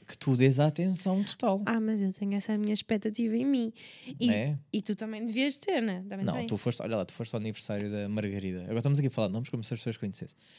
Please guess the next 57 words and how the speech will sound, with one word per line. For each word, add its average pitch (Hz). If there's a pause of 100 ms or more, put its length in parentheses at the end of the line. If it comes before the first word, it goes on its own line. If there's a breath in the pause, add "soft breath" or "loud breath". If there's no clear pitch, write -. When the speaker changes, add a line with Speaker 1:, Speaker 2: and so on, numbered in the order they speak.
(140 soft breath)
Speaker 1:
Mas 131
o 131
jantar 143
que -
nós 123
fomos 107
recente, - (600 soft breath)
a 123
Margarida 113
fez 131
um, 147 (120)
um 139
jantar 143 (320)
muito 156
pequeno, 233 (360)
Speaker 2:
Sim. -
Speaker 1:
muito 233
reduzido. 143 (800)
Tu 277
não 165
sentiste 110
que -
ela 113
tinha 135
que 131
estar, 143
tipo, 147
a 151
dar 156
a 165
atenção 170
toda? 185 (160)
Nós 117
tivemos 160
a 165
falar 175
com 196
Speaker 2:
Pois, 320
Speaker 1:
toda 302
a -
gente. 302
Speaker 2:
realmente 277
tens 269
razão. 254 (680 loud breath)
Mas 285
eu 330
não 330
sei, 330
para 269
mim, 262
eu, 269
eu 269
meto-me 269
essa 269
pressão 262
em 262
cima. 247